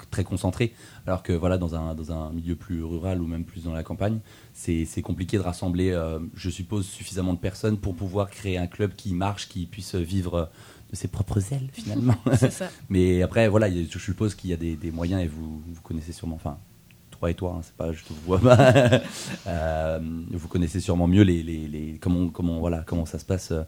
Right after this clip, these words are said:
Speaker 1: Mais d'ailleurs, c'est, ça, vous, vous savez, vous avez un peu des réponses, euh, comment c'est possible de créer, de, ou en tout cas se rapprocher, euh, les personnes en situation de handicap d'un club déjà existant, mais en campagne.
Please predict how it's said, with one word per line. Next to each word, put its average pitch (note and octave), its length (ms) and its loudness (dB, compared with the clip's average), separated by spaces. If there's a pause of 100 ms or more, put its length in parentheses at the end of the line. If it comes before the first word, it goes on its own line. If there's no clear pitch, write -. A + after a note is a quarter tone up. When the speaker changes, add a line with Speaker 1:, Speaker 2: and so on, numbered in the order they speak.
(220)
Speaker 1:
Mais F#2+ 60 -2
d'ailleurs, C#3 200 10
c'est, - 160 -6
ça, C#3+ 140 2
vous, A2+ 120 -2 (160)
vous F#2 160 -4
savez, G2+ 240 0
vous A2+ 140 0
avez F#2+ 200 2
un A2+ 100 2
peu C3 140 2
des G#2+ 60 2
réponses, G2 380 -2
euh, G#2 60 0
comment F#2+ 220 2
c'est G2 140 -2
possible G2 520 -2
de F2 220 2 (340)
créer, G#2+ 360 2
de, F2+ 360 4
ou F2+ 140 4
en F#2+ 80 4
tout - 100 -4
cas A#2+ 140 0
se G2+ 80 -8
rapprocher, G#2 640 0 (400)
euh, E2+ 240 4
les E2+ 120 0
personnes F#2+ 340 0
en F2+ 60 2
situation - 380 -4
de F2+ 60 0
handicap F2+ 340 -2
d'un G2+ 260 2
club G#2 280 0
déjà F#2+ 180 0
existant, F#2+ 320 -2
mais A2 360 8
en G#2 80 0
campagne. G#2 420 -2